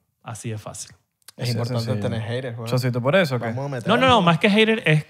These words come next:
Speaker 1: generar conversación.
Speaker 2: Generar conversación. Sí, porque si tienen puro hater,
Speaker 1: Mira,
Speaker 2: está
Speaker 1: mira
Speaker 2: mal.
Speaker 1: lo que hace el fenómeno de Sasha. O sea, Sasha para mí es un fenómeno.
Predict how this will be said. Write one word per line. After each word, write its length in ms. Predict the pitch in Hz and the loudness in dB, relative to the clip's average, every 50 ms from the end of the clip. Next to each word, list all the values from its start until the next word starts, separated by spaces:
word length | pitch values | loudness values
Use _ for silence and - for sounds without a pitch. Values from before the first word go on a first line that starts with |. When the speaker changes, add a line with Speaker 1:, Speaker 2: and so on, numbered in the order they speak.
| - - | -14 -4
Speaker 1:
generar 460 | - 147 139 135 135 139 165 196 202 | 0 0 2 4 4 4 4 4 2
conversación. 580 | - 180 156 139 123 - - 107 - 113 101 101 | -2 -2 -4 -4 -4 -4 -8 -6 -6 -6 -8 -8
Speaker 2:
Generar 320 | - - 143 139 131 131 123 | -10 -10 -8 -6 -6 -4 -4
conversación. 640 | 151 156 151 139 143 131 - - 147 135 120 110 113 - - _ - | -4 -4 -4 -4 -4 -6 0 0 2 2 2 -2 -6 -10 -16 _ -2
Sí, 140 | - - 226 | 4 4 6
porque 160 | 180 170 165 | 6 6 4
si 100 | 160 160 | 4 4
tienen 160 | 147 160 170 | 4 4 4
puro 180 | 160 202 202 202 | 6 6 6 8
hater, 600 | 214 214 214 220 247 262 247 226 202 - - - - | 8 6 6 6 4 2 0 -6 -12 -14 -14 -4 2
Speaker 1:
Mira, 240 | 147 151 156 160 | 6 8 8 8
Speaker 2:
está 120 | 160 - 139 | 8 6 4
Speaker 1:
mira 120 | 147 139 | 4 4
Speaker 2:
mal. 100 | 151 156 | 6 6
Speaker 1:
lo 80 | 170 160 | 4 4
que 80 | - | 2
hace 400 | 147 135 - 151 151 147 147 143 | 0 0 2 0 0 0 0 0
el 140 | 131 127 123 | 0 -2 -2
fenómeno 520 | 117 - 123 120 120 110 107 107 120 120 110 | -2 -2 -2 -2 0 0 -2 0 0 0 0
de 100 | 101 98 | -2 -4
Sasha. 420 | - - 117 127 135 - - 101 | -4 0 0 0 0 -2 -6 -8
O 40 | 90 95 | -10 -8
sea, 120 | - 104 | -12 -12
Sasha 280 | - - 101 - - 101 | -12 -12 -12 -10 -10 -6
para 140 | - 107 107 | -4 -4 -4
mí 100 | 101 101 | -4 -6
es 60 | 95 | -6
un 160 | 104 95 95 | -8 -10 -10
fenómeno. 420 | - 98 87 98 123 147 139 110 | -10 -10 -6 -2 0 0 0 0